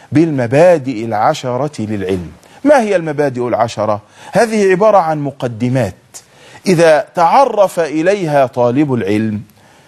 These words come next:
فإنه ينتفع بذلك منافع جليلة، منها أنه يعرف موضوع العلم، يعرف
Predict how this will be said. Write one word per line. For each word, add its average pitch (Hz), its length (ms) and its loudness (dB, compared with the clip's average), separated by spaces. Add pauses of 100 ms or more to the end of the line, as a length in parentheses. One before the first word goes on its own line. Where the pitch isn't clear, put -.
(220)
فإنه 202 840 2 (420)
ينتفع 202 720 0
بذلك 165 1000 0
منافع 156 920 2
جليلة، 135 500 -2 (140)
منها 214 460 4 (380)
أنه 247 260 2
يعرف 269 420 2
موضوع 220 580 2
العلم، 123 400 -4 (640)
يعرف 247 460 0